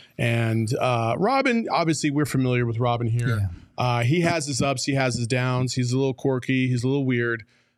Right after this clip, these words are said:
Speaker 1: uh, but he's kinda like Nurk to a certain degree, where he will defend his teammates. He will,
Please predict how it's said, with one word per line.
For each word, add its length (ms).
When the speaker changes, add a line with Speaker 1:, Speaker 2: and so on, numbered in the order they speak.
Speaker 1:
uh, 280
but 400
he's 200
kinda 400
like 260
Nurk 280
to 120
a 60
certain 240
degree, 320
where 300
he 120
will 220
defend 320
his 100
teammates. 400
He 60
will, 260